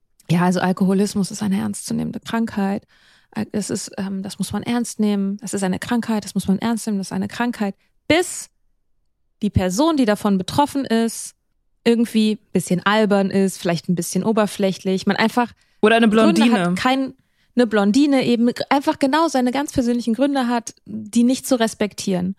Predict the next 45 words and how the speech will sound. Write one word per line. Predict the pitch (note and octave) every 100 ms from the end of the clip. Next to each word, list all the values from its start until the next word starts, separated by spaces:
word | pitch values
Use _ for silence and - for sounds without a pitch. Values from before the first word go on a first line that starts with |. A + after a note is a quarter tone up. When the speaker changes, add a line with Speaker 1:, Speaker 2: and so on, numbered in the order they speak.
| -
Speaker 2:
Mhm. | F3+ E3 F3+
Speaker 1:
Und | A#3
da, | C4
da | B3+
merkt | B3+ D4 E4
man | C4+ A#3
auch, | A3+ A3
wie | A3 C4+
dünn | - B3+ A#3+ G#3
diese | G#3 G3
theoretische | - A#3 A3 G#3+ C#4+ C#4+ C4 B3
Schicht | - - F#3 - -
aus, | G3+ G3
ja, | G3+ A3
Alkoholismus | G#3 G3 G#3 A3 B3 A#3
ist | G#3+
eine | G3+ F#3+
Krankheit, | - A3+ C4 F#3
Speaker 2:
Ja. | E3+ F3 - _ _ -
Speaker 1:
ist | D4+ - -
und | A#3 A3
wie | A#3+
tief | - D4+ E4+
dieses | - A3+ A3+ -
Stigma | D4+ D4 A#3 G3+
eigentlich | F#3+ G3 F#3+ F#3
sitzt, | - F#3 - -
weil | G3+ G#3
du | A3 _ _ -
bei | G3 G#3+
keiner | - - D#4+ D#4
anderen | C4 B3+ A#3+ A#3
Krankheit | - - A#3 A3+ G#3+ G3+
oder | G3 F#3 G3
vielleicht | - F#3+ F#3+ G3
doch | G3
bei | F#3
irgendeiner | F3 F#3 F#3 F3 F3
anderen, | F3+ F3+ E3+
aber | E3+ F3
bei | F3
den | F3 F#3+
wenigsten | C4 D4 - -
anderen | - F#3+ F#3 F3
Krankheiten | - G3 F#3 E3+ E3+ - G3+